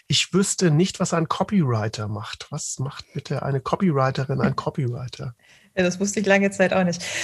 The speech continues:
Speaker 2: Und dann
Speaker 1: <laughs>
Speaker 2: hab ich's, dann hab ich's lange Zeit falsch geschrieben, weil man's
Speaker 1: Oh.
Speaker 2: ja eher aus dem Bereich des Urheberrechts kennt. Und dann
Speaker 1: Mhm.
Speaker 2: wird's, also in dem Bereich wird's ja dann richtig mit G H geschrieben und nicht mit W. Ähm,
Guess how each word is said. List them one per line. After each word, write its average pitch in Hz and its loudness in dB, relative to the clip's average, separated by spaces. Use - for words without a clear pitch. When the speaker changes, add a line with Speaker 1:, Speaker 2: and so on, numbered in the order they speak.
Speaker 2:
Und 208 8
dann 190 8
Speaker 1:
<laughs> - -
Speaker 2:
hab 247 6
ich's, 247 0
dann 208 6
hab 269 4
ich's 247 0
lange 226 6
Zeit 196 4
falsch 254 4
geschrieben, 220 2
weil 190 8
man's 202 6
Speaker 1:
Oh. 208 6
Speaker 2:
ja 196 6
eher 202 8
aus 196 2
dem 196 6
Bereich 185 4
des 196 -4
Urheberrechts 180 4
kennt. 190 4
Und 202 2
dann 185 4
Speaker 1:
Mhm. 180 8
Speaker 2:
wird's, 185 -2
also 165 -2
in 175 0
dem 196 8
Bereich 202 4
wird's 196 4
ja 196 6
dann 185 6
richtig 202 0
mit 190 2
G 180 4
H 180 4
geschrieben 233 0
und 190 2
nicht 185 0
mit 156 -4
W. 175 -2
Ähm, 180 0